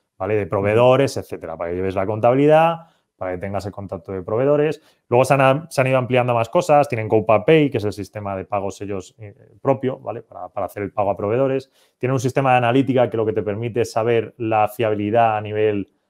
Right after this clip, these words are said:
Speaker 1: financiero del proveedor que estás contactando para saber si te va a pagar, si no, hay un sistema de inteligencia ahí detrás. En plan que te dice,
Speaker 2: Ujú.
Speaker 1: "Oye, pues mira, ten cuidado con este proveedor, que tú eres un constructor, pero aquí resulta que estos tíos, por tales motivos, pues va a ser difícil que lo mismo te hagan un pago. Pues mira, entonces no me
Speaker 2: Ujú.
Speaker 1: interesan estos proveedores, me interesan estos otros y tal".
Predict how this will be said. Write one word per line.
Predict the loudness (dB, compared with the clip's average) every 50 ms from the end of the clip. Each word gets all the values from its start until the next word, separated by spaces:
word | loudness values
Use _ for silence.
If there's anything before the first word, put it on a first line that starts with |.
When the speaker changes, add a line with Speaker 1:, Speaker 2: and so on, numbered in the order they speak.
| _ _
Speaker 1:
financiero | -10 -8 -6 -6 -6 -4 -4 -2 0 2 2
del | 2 0 -2
proveedor | -2 -4 -2 0 0 0 0 0 -2 -4
que | -10 -12
estás | -12 -8 -10 -12 -10
contactando | -10 -16 -12 -12 -14 -10 -8 -8 -8 -8 -8 -10
para | -10 -10 -10
saber | -10 -12 -12 -12
si | -10 -8
te | -8
va | -8
a | -6
pagar, | -4 -2 0 0 0 0 -2
si | -6 -10 -14
no, | -10 -10 -10
hay | -10
un | -10
sistema | -14 -16 -14 -12 -10 -10
de | -10
inteligencia | -8 -8 -10 -8 -10 -14 -10 -8 -8
ahí | -6
detrás. | -6 -6 -2 0 0 0 0 -4 _ _ _ _ _ _ _
En | _
plan | -6 -4 -4
que | -2 -2
te | -2
dice, | -2 -2 0
Speaker 2:
Ujú. | 0
Speaker 1:
"Oye, | 0 0
pues | -2 -4
mira, | -2 -2 -2 -2
ten | -2 -4
cuidado | -4 -4 -4 -2
con | -4
este | -6 -6 -8 -4
proveedor, | -2 0 0 2 2 2 0 0 -2 _ _ _ _ _
que | -16 -6
tú | -2 -2
eres | -2 -2 -4
un | -6 -6
constructor, | -6 -8 -6 -8 -12 -8 -4 -6 -6 -4 -4
pero | -8 -10
aquí | -10 -8 -10 -10
resulta | -10 -8 -10 -10 -8 -8 -6
que | -8
estos | -8 -10 -12 -14 _ -8
tíos, | -8 -6 -6 -6
por | _ -14 -18 -12
tales | -10 -10 -10 -10
motivos, | -10 -12 -10 -10 -10 -10 -10 _
pues | -18 -14
va | -14 -12
a |
ser | -14 -12 -14
difícil | -14 -14 -14 -14 -16 -16
que | _ -16
lo | -14
mismo | -14 -12 -12 -6
te | -4 -4
hagan | -4 -4
un | -6 -10 -6
pago. | -4 -4 -4 -4 -6 _ _ _ _ _ _ _
Pues | -14 -10
mira, | -8 -8 -8
entonces | -8 -10 -8 -6
no | -6
me | -6
Speaker 2:
Ujú. | -4
Speaker 1:
interesan | -4 -6 -6 -6
estos | -12 _ -18 -20
proveedores, | -12 -10 -8 -8 -8 -8 -10 -12 -14
me | _
interesan | _ _ -18 -18 -16 -18 -20
estos | -20 _ -20 -18 -18
otros | -18 -16 -16 -20 -20
y | _
tal". | -18 -18